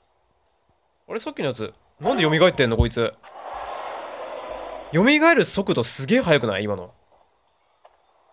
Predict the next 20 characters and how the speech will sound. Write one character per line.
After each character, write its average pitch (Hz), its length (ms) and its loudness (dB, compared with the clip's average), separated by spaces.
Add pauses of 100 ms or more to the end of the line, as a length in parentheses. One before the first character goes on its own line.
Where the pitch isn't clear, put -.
(1500)
え、 127 60 -12
デ 123 120 -10
ィ 247 140 2
ー 262 40 -4
ビ 277 200 0
ー 262 40 -4
デ 277 60 -2
ィ 285 140 2
ー - 20 0
で 208 100 6
も 147 120 4
さ、 113 380 4
あ 160 60 6
ん 220 80 0
な 233 80 0
速 254 160 6
さ 127 120 -4
な 156 120 4
い 127 60 0
よ。 92 180 -8